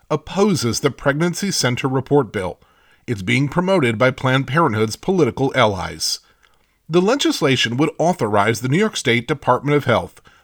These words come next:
to study and report on pro-life pregnancy centers. If this bill were passed,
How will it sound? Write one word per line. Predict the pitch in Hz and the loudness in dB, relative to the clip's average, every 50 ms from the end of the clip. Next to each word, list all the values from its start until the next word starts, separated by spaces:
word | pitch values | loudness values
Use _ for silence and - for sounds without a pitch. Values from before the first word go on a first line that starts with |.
| _ - | _ -10
to | - 120 110 | -6 -6 -6
study | - - - 147 151 175 196 190 - | -4 -2 0 2 2 2 0 -2 -2
and | 180 170 | -2 0
report | 165 151 - - - 170 127 123 - - | 0 -2 -2 0 0 2 2 0 0 -2
on | 143 139 151 | -2 -2 -2
pro-life | - - 147 127 120 120 127 127 - | 0 0 0 2 2 2 0 0 -2
pregnancy | - 120 107 98 117 113 - 120 110 | -2 -2 0 0 -2 -4 -4 -4 -4
centers. | - - 131 107 92 85 - - - - - - _ _ _ _ _ _ _ _ _ _ _ - | -2 0 -2 -2 -2 -6 -8 -8 -8 -8 -8 -8 _ _ _ _ _ _ _ _ _ _ _ 0
If | 180 175 | 0 0
this | - 330 302 - | 2 0 -2 0
bill | 220 196 202 180 143 | 2 4 4 4 4
were | 123 113 | 2 0
passed, | - - 123 104 90 87 92 - - - | 0 0 0 0 0 0 -4 -6 -8 -10